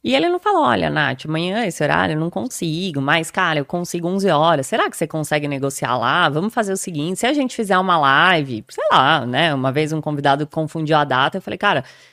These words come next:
você achou que ia fazer, vamos fazer uma live juntos e aí numa próxima oportunidade a gente vai." Opa, o cara tava esperando, ele marcou errado, ele marcou, tipo, era,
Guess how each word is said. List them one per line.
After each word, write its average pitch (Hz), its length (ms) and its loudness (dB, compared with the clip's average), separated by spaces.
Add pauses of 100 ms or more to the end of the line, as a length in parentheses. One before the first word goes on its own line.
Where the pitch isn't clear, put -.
você - 140 -2
achou 170 200 0
que 170 80 0
ia 165 60 4
fazer, 175 280 2
vamos 185 220 -2
fazer 180 180 2
uma 165 120 2
live 165 340 4
juntos 180 380 -2
e 135 100 2
aí 147 160 2
numa 143 260 0
próxima 151 320 0
oportunidade 139 880 0
a 123 60 -2
gente 143 240 -4
vai." 139 180 2 (400)
Opa, - 220 -2
o 190 60 0
cara 165 200 4
tava 165 160 -2
esperando, 196 480 0
ele 139 120 0
marcou 143 480 0
errado, 139 420 -2
ele 120 80 -6
marcou, 127 480 -4
tipo, - 220 -12
era, 127 360 -2